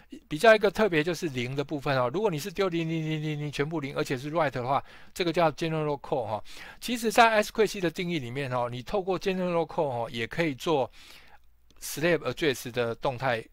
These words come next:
更换哈。就是如果你发了 general call 之后哈，就有机会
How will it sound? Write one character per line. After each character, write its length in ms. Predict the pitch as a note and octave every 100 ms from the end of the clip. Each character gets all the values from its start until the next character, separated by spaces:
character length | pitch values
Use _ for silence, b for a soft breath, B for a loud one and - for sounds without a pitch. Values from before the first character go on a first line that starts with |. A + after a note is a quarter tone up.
| -
更 220 | - B2 A#2+
换 180 | A2
哈。 180 | G2 G2 -
就 100 | E3
是 260 | E3+ C#3+ B B B B -
如 120 | G#3
果 380 | G3 D#3 C3 b b
你 140 | C3+ B2+
发 220 | F3+ F3+
了 200 | D#3+ D3
general 480 | E3+ E3+ E3 E3 D3+
call 160 | D#3
之 180 | C3 C#3+
后 200 | D3 C#3+
哈， 180 | B2 A2
就 160 | F3+
有 100 | C3+
机 220 | A2 - D3
会 320 | D#3 A#2+